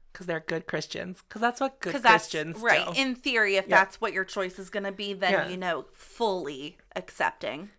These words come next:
Speaker 1: Yes.
Speaker 2: Right.
Speaker 1: So it's beautiful to hear a story of a Christian upbringing and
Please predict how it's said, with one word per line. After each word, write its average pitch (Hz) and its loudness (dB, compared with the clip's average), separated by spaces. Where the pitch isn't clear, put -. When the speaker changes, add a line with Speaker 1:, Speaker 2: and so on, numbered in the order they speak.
Speaker 1:
Yes. - -2
Speaker 2:
Right. - 0
Speaker 1:
So 165 4
it's 185 -4
beautiful 196 -2
to 226 -2
hear 196 -2
a 202 0
story 160 -2
of 156 0
a 185 -10
Christian 185 -2
upbringing 156 -4
and 151 -10